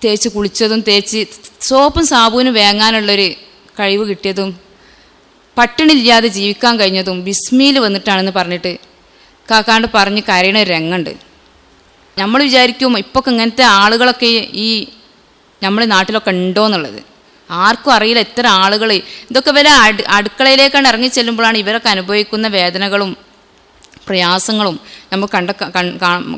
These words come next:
കാണാനും മനസ്സിലാക്കാനും സാധിക്കുക എന്നുള്ളതാണ്. അതേപോലെ നമ്മളാ യാത്രയിൽ വേറെ എനിക്ക് ഞാൻ ശ്രദ്ധിച്ചതേ, ഒരു ഭാഗത്ത് നമ്മൾ ആ ഭാഗത്തിലൂടെ പോരുമ്പോൾ ഒരു ഭാഗത്തേക്ക് നോക്കിയാൽ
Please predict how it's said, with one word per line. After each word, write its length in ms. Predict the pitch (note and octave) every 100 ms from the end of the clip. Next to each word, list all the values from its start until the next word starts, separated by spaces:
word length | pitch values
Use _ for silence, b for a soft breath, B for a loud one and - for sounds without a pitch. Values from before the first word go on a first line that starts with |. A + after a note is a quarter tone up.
| -
കാണാനും 400 | F#3 G3+ G#3 G#3+ A#3+ - b b b
മനസ്സിലാക്കാനും 520 | F#3+ F#3 A#3+ A3 G#3+ G#3
സാധിക്കുക 320 | F#3 F#3 G3 G#3
എന്നുള്ളതാണ്. 360 | E3+ D#3 B2+ - _ _ _ -
അതേപോലെ 380 | D4 D4 D4+ D4+ C#4
നമ്മളാ 220 | A#3 C4+ C#4 B3
യാത്രയിൽ 380 | A#3 B3+ C4 B3+ A#3+
വേറെ 220 | B3 C4+ A#3
എനിക്ക് 220 | A#3 B3+ A3
ഞാൻ 240 | A#3 B3 B3
ശ്രദ്ധിച്ചതേ, 420 | A#3 G#3+ A3 F#3+ D3 - B B B B -
ഒരു 120 | A#3+ C#4+
ഭാഗത്ത് 360 | D4 C#4+ C#4+ D4+ D4+
നമ്മൾ 180 | C#4+ D4+ C#4+ - - - - _ - - - B3
ആ 40 | C#4
ഭാഗത്തിലൂടെ 400 | C4+ C4 C#4 C#4+ C4+
പോരുമ്പോൾ 280 | C4 C4 C4
ഒരു 80 | C4+ C#4+
ഭാഗത്തേക്ക് 480 | C#4 C4+ C4+ C#4 C#4+
നോക്കിയാൽ 400 | C4 B3 B3 B3